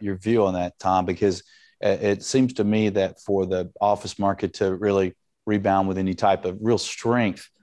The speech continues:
um, there needs to be some equilibrium in the, in the, uh, labor market. You know, if you try to, you, you try to do Elon Musk, right? Tell everybody to get back to the office and, you know, you lose ten percent of your, your employees immediately.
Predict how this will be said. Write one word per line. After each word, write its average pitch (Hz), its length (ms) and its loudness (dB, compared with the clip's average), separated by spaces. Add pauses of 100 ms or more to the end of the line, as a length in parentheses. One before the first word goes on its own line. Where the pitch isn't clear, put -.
(300)
um, 95 440 0
there 104 140 -8
needs 104 180 0
to 107 80 -6
be 104 140 0
some 95 180 -4
equilibrium 101 640 0
in 95 160 -4
the, 87 240 -4 (160)
in 98 120 -2
the, 90 280 -4 (760)
uh, 90 360 -10
labor 110 340 4
market. 90 520 0 (220)
You 107 60 -4
know, 95 200 2
if 95 300 -2
you 95 120 0
try 107 200 2
to, 92 220 4 (360)
you, 98 260 -6
you 104 160 -6
try 107 200 2
to 104 60 -4
do 104 160 4
Elon 101 300 4
Musk, 110 340 2
right? 92 260 0
Tell 101 180 2
everybody 95 260 2
to 92 80 -8
get 90 120 -4
back 95 240 -2
to 95 60 -2
the 87 120 2
office 98 440 0
and, 90 240 -4 (300)
you 110 80 -2
know, 98 80 2
you 98 200 -2
lose 107 220 0
ten 107 220 0
percent 98 360 -2
of 92 120 -4
your, 90 340 0
your 98 120 -4
employees 117 440 2
immediately. 92 560 2